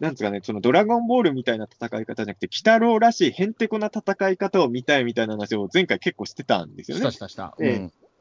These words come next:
Speaker 1: その時に、あの、例えばもうスライムのおもちゃとか出してるから、鬼太郎も口から <laughs>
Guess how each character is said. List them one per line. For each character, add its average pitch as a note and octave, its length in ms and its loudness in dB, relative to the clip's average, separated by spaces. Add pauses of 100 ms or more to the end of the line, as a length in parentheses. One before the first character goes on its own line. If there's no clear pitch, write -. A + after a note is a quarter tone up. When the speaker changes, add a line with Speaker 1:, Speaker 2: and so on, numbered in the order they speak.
(160)
Speaker 1:
そ B3 140 -2
の C4+ 60 -4
時 A#3+ 260 0
に、 C#3 220 2
あ G#2+ 100 2
の、 G#2 480 -2 (420)
例 G3 100 8
え E3 60 8
ば A2 160 4
も G2 140 -4
う F2+ 40 -10
ス - 160 -2
ラ E3 140 4
イ D#3 60 0
ム B2 100 -4
の G#2+ 80 -4
お G#2+ 60 -4
も A2+ 100 -8
ち - 60 -4
ゃ A#2 60 -4
と A2 60 -6
か F#2+ 80 -6
出 G2 120 -4
し - 40 -20
て A2+ 80 -6
る F#2+ 60 -6
か F#2+ 80 -6
ら、 F2+ 60 -8
鬼 - 100 -16
太 D3+ 140 0
郎 C3+ 120 2
も B2+ 120 -2
口 D3 200 -4
か D3+ 100 6
ら D#3+ 60 4
<laughs> B2 240 -6